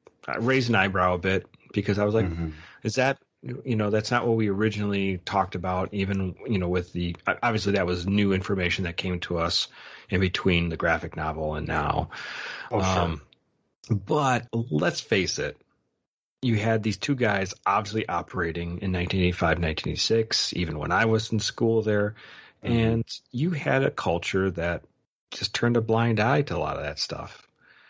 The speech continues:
Speaker 1: And, um, you know, those are the stories we know. There could be more.
Speaker 2: Right.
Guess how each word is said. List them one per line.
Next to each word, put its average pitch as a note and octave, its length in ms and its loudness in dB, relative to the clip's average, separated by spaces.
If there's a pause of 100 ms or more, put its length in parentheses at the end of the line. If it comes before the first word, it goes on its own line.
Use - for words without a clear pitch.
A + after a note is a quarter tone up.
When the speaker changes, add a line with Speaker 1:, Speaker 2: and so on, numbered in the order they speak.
(320)
Speaker 1:
And, F#2+ 640 2
um, F#2 520 0 (380)
you G2 160 -2
know, F2 200 2
those B2+ 340 2
are C#4 60 2
the A3+ 100 2
stories C#3 420 2
we F#2 140 -2
know. E2+ 580 -4 (1040)
There A#2 140 2
could A3+ 180 0
be C4 100 4
more. F2 320 2
Speaker 2:
Right. D#2 560 -8